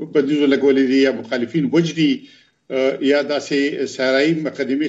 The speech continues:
سرای-، سرایي محکمې کوي. دا، دا ټولې خبرې په بحث لاندې راځي. نو دا دویم عامل دی چې پاکستان نه غواړي چې د، د خبرو سره مخامخ شي،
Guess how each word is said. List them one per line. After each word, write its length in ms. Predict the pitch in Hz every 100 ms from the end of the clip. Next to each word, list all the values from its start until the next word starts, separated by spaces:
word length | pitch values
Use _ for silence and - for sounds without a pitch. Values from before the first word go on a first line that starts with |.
| 143
سرای-، 240 | 139 147 -
سرایي 240 | 131 143 143
محکمې 360 | 131 - 127 165 165
کوي. 120 | 139 - _ _ _ _
دا، 80 | 156 135
دا 40 | 170
ټولې 240 | 170 220 170
خبرې 200 | 175 180
په 120 | 165 165
بحث 160 | 156 -
لاندې 200 | 160 147
راځي. 180 | 147 143 160
نو 60 | 143
دا 60 | 147
دویم 260 | 113 147 175 160 - _ - 127 127 -
عامل 180 | 127 135 127
دی 80 | 131
چې 80 | -
پاکستان 440 | - - - 127 120
نه 80 | 135
غواړي 260 | 131 123 117
چې 60 | 117 110
د، 40 | 113 117 123 127 -
د 100 | -
خبرو 240 | 113 120 120
سره 140 | 117
مخامخ 300 | 107 117 135 147
شي، 100 | 220